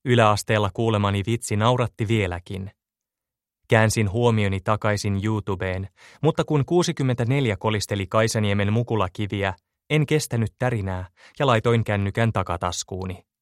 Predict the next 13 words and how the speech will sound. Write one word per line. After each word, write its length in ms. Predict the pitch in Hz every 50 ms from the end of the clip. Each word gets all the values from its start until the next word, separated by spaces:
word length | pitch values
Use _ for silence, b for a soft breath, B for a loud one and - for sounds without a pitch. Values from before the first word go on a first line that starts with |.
| _ _ _ _ _ _ _ _ _ _ _ _ _ _ _ _ _ _ _ _ _ _ _ _ _ _ _ _ _ _ _ _ _ _ -
I 200 | 160 185 196 185
T 80 | - 156 139 127 120
Oyn 520 | - 120 117 117 117 - 123 120 117 110 -
toimisto 720 | 131 135 127 104 95 95 87 - - - - 92 - - _ _ _
oli 180 | - 156 165 143
vanhassa 440 | 170 175 175 156 123 117 - - 117
kivitalossa, 800 | - 135 135 131 117 - 113 107 101 101 98 - - - 107 - B B B B B B
jossa 260 | - 143 135 - 143 120
oli 160 | 135 131 131
aikaisemmin 680 | - 143 165 151 - 110 104 98 - 107 104 104 101 104
ollut 240 | 107 110 110 110 -
ainakin 460 | - 123 127 127 117 - 117 110 107 -
postikonttori 920 | 135 143 143 - - - 120 - 117 113 110 104 - - 120 113 117 104